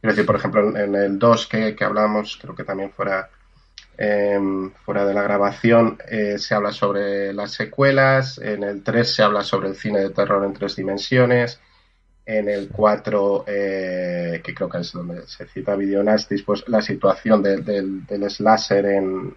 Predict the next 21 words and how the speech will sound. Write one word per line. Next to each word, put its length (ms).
en, 300
en 140
aquel 240
momento 420
y 80
cómo 220
realmente 680
el 120
cuarto 360
capítulo 460
se 160
pretendía, 720
pretendía 520
que 100
fuera 500
la 260
última 380
película 360
de 80
Viernes 340
trece. 320